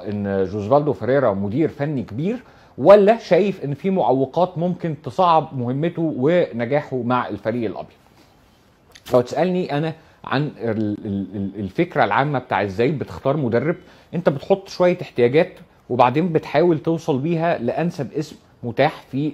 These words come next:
السوق قدامك انك ت-، تتعاقد معاه. الحاجة الاولانية ان يكون في سابقة نجاح. سابقة نجاح مش لازم تكون معاك كزمالك، لكن في نفس الوقت لازم يكون الراجل ده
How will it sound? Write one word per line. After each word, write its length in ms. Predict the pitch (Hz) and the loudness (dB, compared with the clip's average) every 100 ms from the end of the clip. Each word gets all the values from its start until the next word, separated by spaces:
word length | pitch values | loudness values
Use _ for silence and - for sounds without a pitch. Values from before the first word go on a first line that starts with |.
| - | -8
السوق 360 | - - 156 - | -10 -4 -4 -4
قدامك 460 | 113 101 139 127 139 | -4 0 0 0 -4
انك 200 | 131 123 - | -6 -6 -6
ت-، 300 | 104 98 90 | -4 -4 -6
تتعاقد 440 | 104 92 - 101 87 | -6 -2 0 0 -4
معاه. 240 | 76 85 - - - _ 123 | -8 -10 -14 -20 -20 _ -6
الحاجة 240 | 139 214 | 4 6
الاولانية 600 | 202 156 139 117 113 165 | 8 8 6 6 4 2
ان 200 | 175 185 | 2 0
يكون 240 | 190 190 180 | 0 -2 -2
في 160 | 202 | -2
سابقة 420 | 196 190 180 185 180 | 2 2 2 0 -2
نجاح. 400 | 165 156 139 - - _ - _ _ | 0 2 0 -4 -20 _ -20 _ _
سابقة 320 | - 156 190 180 | 0 2 2 0
نجاح 260 | 165 170 | 0 -2
مش 160 | 151 - | -2 0
لازم 240 | 156 156 | 0 0
تكون 300 | 143 135 160 | -4 -2 -2
معاك 400 | 156 143 123 - - _ | 0 2 0 -2 -14 _
كزمالك، 960 | 120 120 123 110 104 107 123 151 - 151 | 4 4 4 0 0 2 4 2 2 0
لكن 260 | 170 180 | 0 -2
في 140 | 156 147 | -4 -6
نفس 240 | 160 - | -8 -4
الوقت 320 | 127 147 - | 0 0 0
لازم 340 | 139 165 143 120 | 0 0 0 -2
يكون 300 | 113 165 151 | -4 -4 -2
الراجل 380 | 117 139 135 | 0 0 0
ده 160 | 104 175 | 0 -4